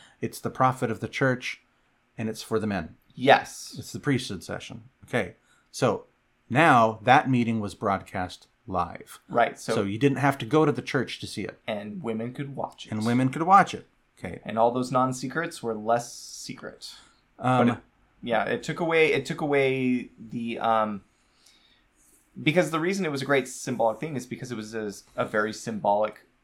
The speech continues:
Speaker 2: closing of doors.
Speaker 1: Mm-hmm.
Speaker 2: Like, you weren't allowed to watch it.
Speaker 1: Yeah, shirt and tie. This is,
Speaker 2: Yeah.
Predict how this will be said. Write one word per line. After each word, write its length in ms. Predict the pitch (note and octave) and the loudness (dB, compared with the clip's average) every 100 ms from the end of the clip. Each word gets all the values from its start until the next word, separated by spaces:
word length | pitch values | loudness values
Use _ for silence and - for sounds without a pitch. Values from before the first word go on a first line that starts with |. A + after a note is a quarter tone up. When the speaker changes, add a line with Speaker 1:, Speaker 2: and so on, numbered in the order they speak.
| _ _ _ _ _ _ _ _ - | _ _ _ _ _ _ _ _ -18
Speaker 2:
closing 420 | - A#2+ A#2 G#2+ | -6 -6 -6 -10
of 80 | G2 | -8
doors. 540 | B2 C3+ - - - _ _ _ _ | -6 -6 -8 -16 -20 _ _ _ _
Speaker 1:
Mm-hmm. 200 | A#2 B2 D3 _ | -4 -4 -6 _
Speaker 2:
Like, 120 | B2 A2+ | -10 -6
you 140 | A2 | -2
weren't 180 | G#2+ A2 | -2 0
allowed 200 | G#2+ A#2+ | 0 0
to 60 | |
watch 200 | C3+ D#3 | 2 2
it. 100 | - - | 2 2
Speaker 1:
Yeah, 140 | A#3 | 2
shirt 220 | C3 F3 | 2 -2
and 80 | E3 | 0
tie. 220 | F#3 C#3+ | 4 4
This 220 | F#2 B2+ - | 2 -6 -8
is, 120 | - | 0
Speaker 2:
Yeah. 300 | B2+ A2 | 2 2